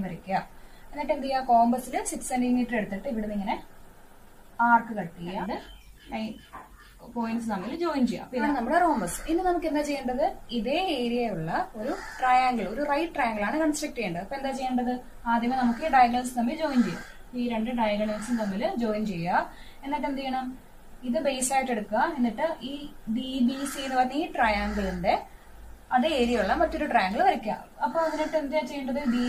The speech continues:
ബി എന്ന് പറഞ്ഞ ബേസിന് parallel ആയിട്ട് സിയിൽ കൂടെ pass ചെയ്യുന്ന രീതിയിൽ ഒരു line വരയ്ക്കുക. എന്നിട്ട് എന്ത് ചെയ്യാം? ഈ റോംബസിന്റെ base എന്ന് പറയുന്നത് ഇങ്ങോട്ടേക്ക് extend ചെയ്യാം. എന്നിട്ട് ഇവര് തമ്മിൽ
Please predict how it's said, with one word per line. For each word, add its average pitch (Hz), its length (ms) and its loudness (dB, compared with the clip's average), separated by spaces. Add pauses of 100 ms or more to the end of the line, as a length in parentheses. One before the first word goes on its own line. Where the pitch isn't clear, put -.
ബി - 100 -4
എന്ന് 277 120 -4
പറഞ്ഞ 262 260 2
ബേസിന് 220 500 0 (280)
parallel 240 440 6
ആയിട്ട് 185 320 -2 (180)
സിയിൽ 285 280 -6 (100)
കൂടെ 262 180 0 (100)
pass 220 240 2
ചെയ്യുന്ന 220 280 -2
രീതിയിൽ 196 300 -2 (260)
ഒരു 220 180 -2
line 190 240 0
വരയ്ക്കുക. 170 320 -4 (600)
എന്നിട്ട് 302 320 2 (180)
എന്ത് 269 160 -2
ചെയ്യാം? 254 240 -2 (240)
ഈ 269 40 -6 (100)
റോംബസിന്റെ 262 640 2
base 226 300 -2
എന്ന് 254 160 0
പറയുന്നത് 180 400 0 (200)
ഇങ്ങോട്ടേക്ക് 233 600 0 (180)
extend 269 400 0
ചെയ്യാം. 160 200 -8 (520)
എന്നിട്ട് 349 260 -2
ഇവര് 330 220 0
തമ്മിൽ 262 200 4